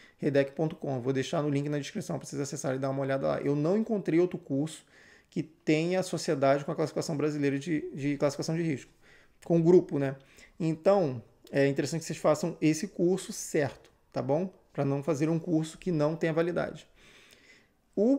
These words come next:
curso de protocolo Manchester, pessoal, se eu não me engano, começou na Inglaterra, se eu não me engano, é numa cidade chamada Manchester.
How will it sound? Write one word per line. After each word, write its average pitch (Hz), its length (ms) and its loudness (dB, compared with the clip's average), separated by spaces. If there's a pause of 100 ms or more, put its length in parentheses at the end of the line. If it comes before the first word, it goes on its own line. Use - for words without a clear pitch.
(300)
curso 202 320 2
de 165 80 0
protocolo 151 360 2
Manchester, 139 360 0
pessoal, 139 640 -2
se 175 120 -4
eu - 20 4
não 180 60 2
me 170 80 4
engano, 170 160 2
começou 160 320 0
na 160 80 0
Inglaterra, 156 600 2
se 160 120 -6
eu - 20 -2
não 139 60 -2
me 139 80 0
engano, 151 500 -2
é 143 320 2
numa 147 180 -2
cidade 151 300 2
chamada 151 240 0
Manchester. 147 640 -4